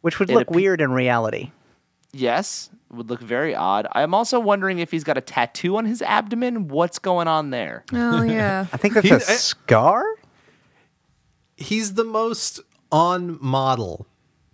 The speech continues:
Speaker 4: turtle so far.
Speaker 3: Yeah.
Speaker 1: Those face,
Speaker 4: Or so
Speaker 1: anyway.
Speaker 4: far, I guess it's the last one. But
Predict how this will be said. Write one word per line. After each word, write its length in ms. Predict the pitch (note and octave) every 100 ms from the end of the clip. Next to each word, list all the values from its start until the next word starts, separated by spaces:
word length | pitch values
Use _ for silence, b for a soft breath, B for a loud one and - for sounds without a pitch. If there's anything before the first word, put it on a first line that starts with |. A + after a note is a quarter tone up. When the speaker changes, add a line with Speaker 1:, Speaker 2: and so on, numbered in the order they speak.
| _
Speaker 4:
turtle 380 | - A#2+ G2+ F2
so 220 | - G#2+
far. 320 | - E2 D3+ G#3
Speaker 3:
Yeah. 400 | G3+ D#3 D#3 D#3+ b b b _ _ -
Speaker 1:
Those 160 | A#2+
face, 180 | - C3+
Speaker 4:
Or 40 |
so 140 | A#2+ C3+
Speaker 1:
anyway. 180 | F#2+ A#2
Speaker 4:
far, 140 | G#2+
I 100 | G2+
guess 220 | G#2 G2+
it's 140 | G2+ -
the 80 |
last 340 | G2+ G2 F#2 -
one. 260 | G2 F#2 F#2 b b b _
But 320 | A#2+ A2 G#2+